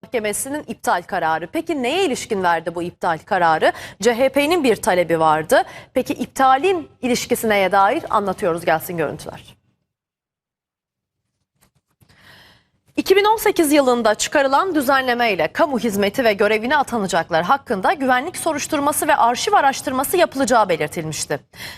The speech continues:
C H P bu maddenin iptali için Anayasa Mahkemesi'ne başvurmuştu. Mahkeme düzenlemeyi iptal etti. Anayasa Mahkemesi kararında kişisel verilerin ve özel hayatın gizliliğinin korunmasının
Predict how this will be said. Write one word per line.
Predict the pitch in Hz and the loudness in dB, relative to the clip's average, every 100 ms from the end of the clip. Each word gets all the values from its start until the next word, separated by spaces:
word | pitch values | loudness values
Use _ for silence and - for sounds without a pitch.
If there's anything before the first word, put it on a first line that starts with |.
| - | -4
C | 220 | 0
H | 330 381 | 2 0
P | 370 466 427 | -2 -2 0
bu | 440 | 2
maddenin | 370 208 190 311 466 | 0 0 -2 -2 -4
iptali | 302 - 339 294 269 | -4 0 2 2 -2
için | - 370 392 | -2 -2 0
Anayasa | 277 392 339 392 | 0 2 2 2
Mahkemesi'ne | 339 277 320 277 - 269 | 2 0 0 0 0 2
başvurmuştu. | 208 170 185 170 156 - 143 139 - - - | 2 0 -4 -6 -6 -6 -6 -8 -12 -14 -2
Mahkeme | 247 240 202 160 196 | -2 0 -4 -2 -2
düzenlemeyi | 277 294 240 240 403 | 0 0 0 -2 0
iptal | 370 - 285 180 | -2 2 0 0
etti. | 147 - 143 - _ _ - _ | -4 -8 -10 -10 _ _ -20 _
Anayasa | - 381 339 294 | 0 0 0 0
Mahkemesi | 226 202 208 180 - | 0 -2 -2 -4 -2
kararında | 233 185 160 156 190 339 | 0 2 2 0 0 0
kişisel | - 247 247 - 294 254 | -2 -4 -2 2 2 2
verilerin | 196 175 147 233 359 | -2 -2 -2 -2 0
ve | 320 269 | 0 2
özel | 233 240 339 | 2 2 2
hayatın | 262 233 190 165 196 185 | 2 2 2 0 -4 -4
gizliliğinin | 196 185 180 175 160 | -4 -2 -2 -2 -4
korunmasının | 147 226 233 247 240 277 277 415 | -4 -2 2 2 0 0 -2 -2